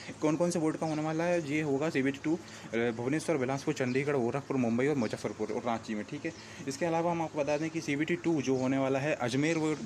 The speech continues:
board के लिए, भोपाल board के लिए, गुवाहाटी board के लिए, अजमेर, गुवाहाटी, भो-, भो-, चेन्नई, गुवाहाटी, पटना, भो-, और उसके अलावा ब-, बेंगलुरु, जम्मू एंड कश्मीर, जो जम्मू श्रीनगर है, कोलकाता, सिलीगुड़ी, अहमदाबाद,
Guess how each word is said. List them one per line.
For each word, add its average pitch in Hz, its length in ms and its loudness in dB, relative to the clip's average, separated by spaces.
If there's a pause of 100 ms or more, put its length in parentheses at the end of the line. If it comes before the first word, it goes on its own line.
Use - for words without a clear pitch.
(120)
board 139 180 4
के 151 100 0
लिए, 156 140 2
भोपाल 135 360 0
board 143 200 2
के 143 80 0
लिए, 151 120 2
गुवाहाटी 123 440 0
board 139 180 2
के 143 100 0
लिए, 147 180 -2 (560)
अजमेर, 160 400 0
गुवाहाटी, 135 560 -2
भो-, 123 280 -2
भो-, 120 240 -2
चेन्नई, 143 420 0
गुवाहाटी, 123 400 -2
पटना, 139 420 -2
भो-, 117 440 -2
और 113 300 4
उसके 117 200 0
अलावा 131 200 4
ब-, 107 140 0
बेंगलुरु, 135 580 0
जम्मू 127 380 2
एंड 151 100 0
कश्मीर, 143 320 -2 (220)
जो 120 180 0
जम्मू 131 220 2
श्रीनगर 143 420 -2
है, 156 120 -4 (120)
कोलकाता, 123 400 -2
सिलीगुड़ी, 127 420 0
अहमदाबाद, 127 440 0